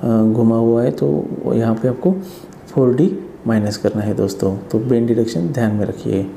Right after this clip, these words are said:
आगे मैं आपको formula बताऊँगा, how to know number of bars in slab।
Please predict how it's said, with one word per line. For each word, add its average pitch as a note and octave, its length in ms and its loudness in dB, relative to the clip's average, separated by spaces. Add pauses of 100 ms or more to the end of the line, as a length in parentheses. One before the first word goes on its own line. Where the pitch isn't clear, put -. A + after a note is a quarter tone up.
(680)
आगे B2+ 280 0
मैं D3 120 4
आपको D3 180 2
formula C3+ 460 0
बताऊँगा, B2+ 600 0
how B2+ 280 0
to C3 120 4
know C3 140 2 (520)
number A#2+ 240 4
of C3 220 -2
bars C3 280 -2
in E3 60 2 (260)
slab। G2 360 0